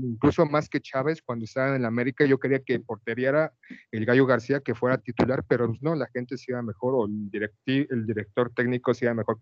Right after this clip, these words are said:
por Chávez, yo no lo sentía como un portero, este, para el América, pero bueno, para muchos sí fue un gran portero en el América, y Adrián Chávez para mí es el mejor portero que ha tenido el, el, el América, y ahorita podemos hablar, por ejemplo, del,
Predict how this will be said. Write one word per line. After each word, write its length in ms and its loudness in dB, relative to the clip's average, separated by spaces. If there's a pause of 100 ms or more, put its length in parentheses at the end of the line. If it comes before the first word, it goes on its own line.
por 180 0
Chávez, 400 -4 (340)
yo 120 6
no 80 6
lo 60 4
sentía 320 -2
como 200 -2
un 80 -6
portero, 480 2 (420)
este, 540 0
para 220 -2
el 80 0
América, 420 4
pero 220 0
bueno, 260 -2
para 280 -20
muchos 500 -12
sí 180 -4
fue 180 -2
un 60 -4
gran 180 -4
portero 320 -4
en 60 -4
el 80 -4
América, 520 0
y 120 0
Adrián 360 0
Chávez 320 -6
para 200 -2
mí 140 -4
es 120 -6
el 60 -10
mejor 400 -6
portero 480 -4 (300)
que 60 -6
ha 40 -6
tenido 480 -4
el, 180 -6
el, 220 -4
el 140 0
América, 420 4
y 80 2
ahorita 240 4
podemos 400 2
hablar, 300 0
por 180 -2
ejemplo, 420 -4
del, 240 -4